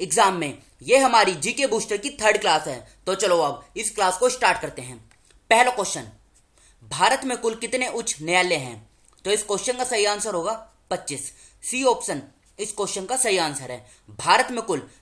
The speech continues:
पच्चीस उच्च न्यायालय हैं। सेकंड क्वेश्चन, वित्त आयोग के अध्यक्ष की नियुक्ति कौन करता है? तो इस क्वेश्चन का सही आंसर क्या होगा? राष्ट्रपति। ए ऑप्शन इस क्वेश्चन का सही आंसर है।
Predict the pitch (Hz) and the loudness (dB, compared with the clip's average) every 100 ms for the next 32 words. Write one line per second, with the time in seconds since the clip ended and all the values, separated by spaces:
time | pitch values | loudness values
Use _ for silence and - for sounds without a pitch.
0 | _ - 196 - 180 - - 208 - 151 | _ -2 -2 -2 -4 -4 -4 -6 -6 0
1 | 175 175 165 131 120 107 _ _ - - | 2 4 2 -2 -8 -16 _ _ -12 -2
2 | 233 240 226 185 - 127 107 _ _ 131 | 0 0 -4 -6 -8 -12 -16 _ _ -6
3 | 247 262 - 180 233 254 202 135 - - | -4 -4 0 2 2 0 -2 -6 -8 -4
4 | 165 196 262 - 226 190 185 262 - 202 | -4 -2 -2 -4 -4 -6 -6 -10 -4 -2
5 | 180 156 147 123 127 113 _ _ _ - | 0 -2 -6 -6 -8 -14 _ _ _ -6
6 | 196 196 208 220 240 240 226 208 196 202 | -4 -2 -2 -4 -4 -4 -2 -2 -4 -4
7 | 196 170 208 214 - _ _ - 165 180 | -2 -2 -4 -8 -18 _ _ 2 4 4
8 | - 165 143 123 - _ _ 220 247 247 | -2 -10 -10 -12 -14 _ _ 4 6 6
9 | - 208 131 - - 220 - 196 196 196 | 2 -4 -4 -10 -10 -6 -4 -4 -4 -4
10 | 254 214 180 143 139 123 | -2 0 0 -2 -4 -10